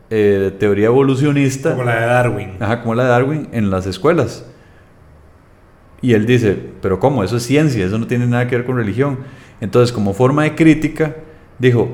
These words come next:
Speaker 1: "Voy a crear la iglesia del monstruo del espagueti volador para demostrar lo absurdo que es no enseñar cosas científicas en, en un colegio, escuela, universidad". Y fundó esta religión que está lleno de,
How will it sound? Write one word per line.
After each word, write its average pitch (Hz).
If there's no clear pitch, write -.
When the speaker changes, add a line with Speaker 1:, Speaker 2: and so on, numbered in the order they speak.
Speaker 1:
"Voy 104
a 101
crear 120
la 123
iglesia 123
del 92
monstruo 107
del 120
espagueti 120
volador 127
para 107
demostrar 101
lo 123
absurdo 120
que 101
es -
no 117
enseñar 117
cosas 113
científicas 123
en, 85
en 85
un 98
colegio, 110
escuela, 107
universidad". 98
Y 156
fundó 135
esta 143
religión 147
que 107
está 104
lleno 120
de, 95